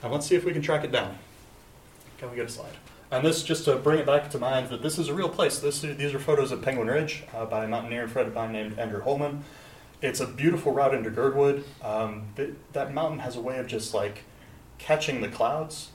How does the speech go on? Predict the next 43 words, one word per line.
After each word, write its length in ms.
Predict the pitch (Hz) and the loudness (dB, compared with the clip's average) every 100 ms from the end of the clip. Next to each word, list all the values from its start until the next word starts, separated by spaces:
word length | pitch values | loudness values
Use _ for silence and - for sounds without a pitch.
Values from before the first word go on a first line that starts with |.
| - | -6
Um, 440 | 113 107 107 101 - | -2 -2 -4 -8 -2
it's 280 | 139 - 147 | -2 -2 -2
really 240 | 180 202 | 0 0
unique. 340 | 180 123 - - | -2 -4 -6 -4
Most, 400 | 135 - - 151 | -2 0 -4 -4
most 320 | 147 151 - | -2 -2 -2
ridges 340 | 131 151 156 | -2 0 0
and 180 | 143 113 | -2 -2
creeks 400 | 139 151 - - | -4 -4 -6 -4
off 220 | 127 127 - | 0 0 -2
of 40 | |
Turnagain 340 | - 131 113 | -6 -4 -2
Arm 220 | 113 139 147 | 0 0 -2
flow 380 | - 120 117 | 0 0 0
perpendicularly 800 | 113 151 147 123 135 135 135 131 | 0 0 0 -2 -2 -4 -4 -4
straight 400 | - - 135 - | -4 -4 -4 0
off 320 | 117 131 - - | 0 0 -6 -10
into 480 | 135 117 - 117 110 113 | -8 -6 -6 -6 -6 -2
the 80 | 104 | -2
uplands. 480 | - 165 170 - - - - - - - - | -2 -4 -6 -10 -16 -20 -20 -20 -20 -20 -8
And 160 | 120 | -2
Penguin 280 | 127 185 170 | 0 2 0
Creek 220 | 175 175 | -2 -4
is 80 | 156 | -4
the 80 | 127 | -2
only 180 | 160 160 | 0 2
one 120 | 160 | 0
that 100 | 147 | -2
kinda 180 | 151 139 | -2 0
runs 200 | 131 117 | -2 -2
parallel 400 | - 143 131 123 | -4 0 2 2
to 100 | 110 | 0
the 80 | 104 | -6
coast, 340 | 90 - - | -6 -8 -12
and 80 | 113 | -12
it 60 | |
just 180 | 117 123 | -10 -6
has 140 | 127 123 | -4 -6
this 160 | 113 | -6
way 160 | 127 135 | -4 -4
of 140 | 117 | -6
capturing 400 | - 123 - 110 | -6 -8 -6 -8
clouds 460 | 110 107 104 101 | -4 -2 -2 -6